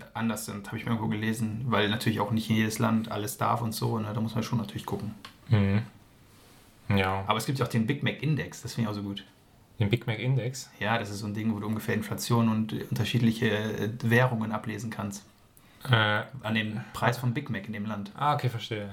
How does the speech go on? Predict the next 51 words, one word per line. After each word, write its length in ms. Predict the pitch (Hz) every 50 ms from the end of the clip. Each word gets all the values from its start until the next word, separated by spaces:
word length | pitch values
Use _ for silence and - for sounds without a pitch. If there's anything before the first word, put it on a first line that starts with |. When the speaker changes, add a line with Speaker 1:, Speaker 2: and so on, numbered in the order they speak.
| 101
Speaker 2:
Ja, 420 | 101 101 107 110 117 131 147 143 - - -
okay. 400 | - 117 - - 156 135 107 - - - - - - -
Interessant, 320 | 104 107 104 143 139 117
ich 60 | -
hätte 140 | 131 123 113
den 100 | 113 113
Big 120 | 117 127 -
Mac 160 | 135 127 127
da 80 | - 120
jetzt 140 | 120 117 -
nicht 160 | 127 127 -
genommen, 240 | 104 101 101 101 101
sondern 180 | 101 104 101 104
eher 100 | 104 104
den, 180 | 104 107 104 104
den 120 | 104 104
klassischen 320 | 101 - 113 107 101 110 104
Cheesy 420 | 98 - 123 127 123 107 101 98
oder 220 | 95 95 98 95 98
so, 160 | 98 98 98
ne? 260 | 101 120 135 135 127 -
Also 180 | 104 98 98
der 120 | 98 101 98
Big 160 | 98 113 -
Mac 180 | 127 120 113 -
ist 100 | - -
ja, 300 | 107 98 98 92 - - -
also 180 | - 98 98 98
ich 120 | 92 - -
wüsste 180 | 135 - -
gar 60 | 104 101
nicht, 80 | 101
was 60 | 95 101
ein 60 | 98
Big 120 | 98 -
Mac 140 | 107 101 98
hier 100 | 101 101
Speaker 1:
Ja. 60 | 101
Speaker 2:
kostet. 420 | 104 104 - - - 95 95 - - - _ _ _ _ - - - - 110 113 110
Speaker 1:
Puh, 80 | 113 107 - - - - -
drei 380 | - 127 - 107 101 104 101 101
siebzig, 420 | 101 117 123 131 - - 151 135 143
glaub 220 | - 143 143 143
ich, 100 | 143 135
so 100 | - 143 135
mittlerweile, 480 | 135 135 - 143 135 139 143 147 151 151
Speaker 2:
Echt? 80 | 143
Speaker 1:
ne, 120 | 131 127 117
würd 100 | - -
ich 100 | 123 -
sagen. 420 | - 123 123 131 147 156 135 -